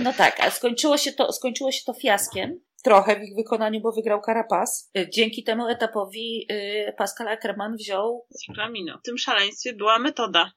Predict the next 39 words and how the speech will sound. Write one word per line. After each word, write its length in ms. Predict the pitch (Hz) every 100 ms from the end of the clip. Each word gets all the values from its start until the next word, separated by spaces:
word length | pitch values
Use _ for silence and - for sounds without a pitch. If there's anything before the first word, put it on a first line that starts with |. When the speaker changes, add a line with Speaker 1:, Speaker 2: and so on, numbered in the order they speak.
| _
Speaker 1:
To 100 | 294
właśnie 280 | 269 269 277
chciałam 260 | 277 254 254
powiedzieć, 560 | 320 311 190 180 180
że, 280 | 202 190 190 - -
y, 100 | 196
lepszy 320 | 202 233 262
wróbel 340 | 233 247 233 226
w 40 |
garści 400 | 208 170 180 240
niż 140 | 240 -
kanarek 400 | 208 196 202 247
na 120 | 247
dachu, 340 | 247 226 202 165
gdzie 180 | 165 175
wróblem 360 | 196 208 202 196
w 40 |
garści 440 | 190 196 208 - 202
jest 220 | 190 -
ta 240 | 190 180
właśnie 340 | 180 185 190 -
Ciclamino 800 | - - 196 196 190 170 170 - - - _
dla 220 | - 208 185
Ackermana, 760 | 208 214 208 190 165 170 196 _ _ _ _
którą 360 | - 240 233
być 200 | 233 233
może 520 | 220 196 214 233 254 - _ _ _ _
on 200 | 226 226
dowiezie 420 | 202 185 208 143
Speaker 2:
Zachowa 220 | 170 196
Speaker 1:
do, 340 | 202 208 _ 240
Speaker 2:
do 40 |
końca, 220 | - 185
Speaker 1:
dowiezie 320 | 233 226 202 220
do 100 | 247
Speaker 2:
do 60 |
Speaker 1:
końca, 320 | 262 190 190
Speaker 2:
Verony. 220 | 185 208 165
Speaker 1:
tak, 320 | 180 214